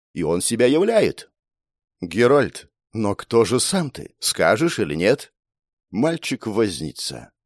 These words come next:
Я расточительность, поэзия, поэт, который совершенство довершает, когда свои богатства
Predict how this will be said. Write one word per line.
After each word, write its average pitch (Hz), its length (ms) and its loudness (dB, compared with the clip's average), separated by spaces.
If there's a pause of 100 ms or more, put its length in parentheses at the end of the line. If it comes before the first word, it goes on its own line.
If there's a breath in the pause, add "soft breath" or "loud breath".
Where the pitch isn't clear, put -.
(420)
Я 117 440 2
расточительность, 127 1300 2
поэзия, 104 720 4
поэт, 127 800 2
который 156 420 2
совершенство 139 720 2
довершает, 123 720 0
когда 104 320 2
свои 107 220 2
богатства 104 560 2